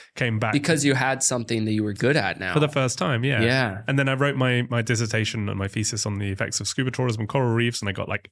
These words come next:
Speaker 1: eighty-seven percent, and I got a good degree in the end.
Speaker 2: Hell
Speaker 1: So I
Speaker 2: yeah.
Speaker 1: failed every year into my final year, and I got a good degree. Um, and then I did what was expected of me. I went and got a proper job, um, and I found myself selling software for an American software company,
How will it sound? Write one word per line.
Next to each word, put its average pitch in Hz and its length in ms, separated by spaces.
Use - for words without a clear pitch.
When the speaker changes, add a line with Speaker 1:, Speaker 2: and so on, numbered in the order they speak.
Speaker 1:
eighty-seven 156 480
percent, 135 400
and 113 80
I 104 40
got - 200
a - 20
good 123 220
degree 120 340
in 110 80
the 110 120
end. 107 200
Speaker 2:
Hell 151 220
Speaker 1:
So 127 120
I - 20
Speaker 2:
yeah. 110 60
Speaker 1:
failed 123 320
every 135 220
year 113 280
into 104 180
my 98 100
final 113 300
year, 101 160
and 95 100
I 95 40
got - 160
a - 20
good 101 180
degree. 92 360
Um, 113 760
and 143 220
then 143 520
I 123 120
did - 240
what 117 140
was 113 120
expected - 460
of 120 120
me. 123 100
I 113 40
went 117 140
and 110 60
got 98 100
a 113 40
proper 147 360
job, 147 400
um, 113 400
and 113 140
I 117 40
found 117 280
myself 110 580
selling 120 440
software 110 540
for - 80
an - 20
American 113 300
software 104 520
company, 98 500